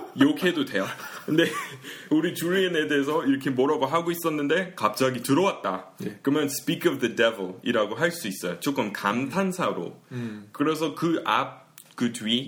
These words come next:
Speaker 1: 아무것도 없어도 돼요. 그냥 그 사람 나타났을 때, "Oh, speak of the devil" 이라고 해요.
Speaker 2: 음.
Speaker 1: 예, 그, 그 뒤에 아무것도 없어도 돼요.
Speaker 2: 음.
Speaker 1: 오케이, 오 번. To get someone's take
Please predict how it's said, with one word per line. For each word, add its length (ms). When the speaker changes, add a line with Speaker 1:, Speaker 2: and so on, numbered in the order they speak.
Speaker 1:
아무것도 480
없어도 460
돼요. 340
그냥 320
그 120
사람 280
나타났을 680
때, 280
"Oh, 240
speak 240
of 60
the 100
devil" 360
이라고 360
해요. 240
Speaker 2:
음. 340
Speaker 1:
예, 300
그, 400
그 160
뒤에 280
아무것도 500
없어도 420
돼요. 240
Speaker 2:
음. 140
Speaker 1:
오케이, 520
오 180
번. 300
To 140
get 180
someone's 320
take 440